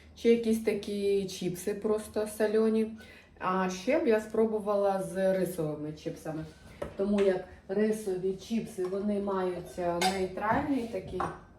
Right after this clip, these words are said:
смак. А тут, е, ця паста ярка виражений смак, тому вони один одного би поєднували.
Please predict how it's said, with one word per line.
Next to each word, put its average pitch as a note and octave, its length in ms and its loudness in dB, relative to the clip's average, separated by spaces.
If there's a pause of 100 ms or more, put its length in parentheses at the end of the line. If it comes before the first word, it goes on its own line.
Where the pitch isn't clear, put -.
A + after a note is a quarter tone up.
(680)
смак. G3 380 -2 (1500)
А F3+ 200 -2
тут, - 480 -2
е, F#3 200 8
ця G3 160 -2
паста E3+ 600 2 (960)
ярка F3+ 560 4 (1040)
виражений G3+ 720 4 (140)
смак, F3 260 -10 (880)
тому G#3+ 540 6 (380)
вони G3+ 600 -2 (160)
один - 540 4 (320)
одного G3 720 -2 (400)
би F#3 480 2
поєднували. D3+ 1120 -2